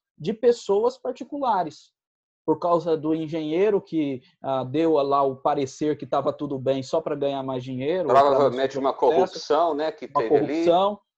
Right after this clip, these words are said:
Speaker 1: por causa
Speaker 2: Uhum.
Speaker 1: do, do, dos camarada lá e tal, da Vale, que querem ganhar
Speaker 2: Fizeram
Speaker 1: mais dinheiro
Speaker 2: serviço
Speaker 1: e
Speaker 2: mal
Speaker 1: et cetera e
Speaker 2: feito e
Speaker 1: tal.
Speaker 2: tal.
Speaker 1: E,
Speaker 2: Uhum.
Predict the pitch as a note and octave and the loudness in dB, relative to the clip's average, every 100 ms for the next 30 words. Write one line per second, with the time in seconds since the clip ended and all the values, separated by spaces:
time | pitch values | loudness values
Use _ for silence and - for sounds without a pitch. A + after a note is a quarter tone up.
0 | _ - F3 E3 F#3 F3+ F3 E3+ E3 D3+ | _ -4 -2 2 2 2 0 0 0 0
1 | D3 D#3 D3 C#3+ D3 C3+ - - _ - | -2 -2 -2 -6 -8 -8 -16 -20 _ -2
2 | D#3 D3+ D3+ D3+ C3+ D#3 F#3+ F3 C3+ E3 | 2 2 2 0 0 2 2 0 0 2
3 | E3 C#3+ C3+ B2 D3 F3+ F#3 E3 C#3 C#3+ | 2 4 2 2 0 2 2 0 -4 -6
4 | C#3 C3 D#3 D3+ C#3+ C#3+ C#3 C3+ B2+ C3+ | -6 -2 -2 0 0 0 2 4 2 2
5 | D3 G3 G#3 D3+ C#3 G2 C#3+ D#3 F3 D#3+ | 2 4 2 0 2 0 2 2 2 0
6 | D#3 F#3 F#3+ D3 D#3 D3 C#3 - _ _ | 2 2 2 2 2 0 -4 -10 _ _
7 | _ - G#3 | _ -10 -8